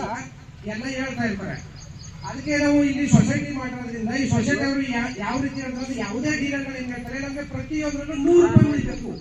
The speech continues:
ನೂರ ಐವತ್ತು ರೂಪಾಯಿ ಉಳಿಬೇಕು, ಆ ರೀತಿ ಒಂದು ಲಾಭ ಉಳಿತಕ್ಕಂಥದ್ದನ್ನ ನಮ್ಗೆ ಮಾಡ್ಕೊಡಿ ನೀವು ಅಂತ ಎಲ್ಲರೂ ಲಾಭಕ್ಕೆ ಅಪೇಕ್ಷೆ ಪಡ್ತಾರೆ.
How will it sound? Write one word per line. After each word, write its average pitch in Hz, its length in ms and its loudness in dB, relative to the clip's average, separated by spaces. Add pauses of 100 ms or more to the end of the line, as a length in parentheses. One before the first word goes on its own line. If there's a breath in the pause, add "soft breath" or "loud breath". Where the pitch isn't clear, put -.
(640)
ನೂರ 311 380 -2
ಐವತ್ತು 294 240 0
ರೂಪಾಯಿ 285 180 -8
ಉಳಿಬೇಕು, 226 640 -4 (360)
ಆ 220 160 2
ರೀತಿ 311 380 0
ಒಂದು 285 180 0
ಲಾಭ 247 300 -2
ಉಳಿತಕ್ಕಂಥದ್ದನ್ನ 277 840 -2
ನಮ್ಗೆ 269 760 -6 (360)
ಮಾಡ್ಕೊಡಿ 240 680 -6
ನೀವು 185 480 -2
ಅಂತ 240 160 -6 (260)
ಎಲ್ಲರೂ 262 300 -6
ಲಾಭಕ್ಕೆ 269 480 -6
ಅಪೇಕ್ಷೆ 254 420 0
ಪಡ್ತಾರೆ. - 480 2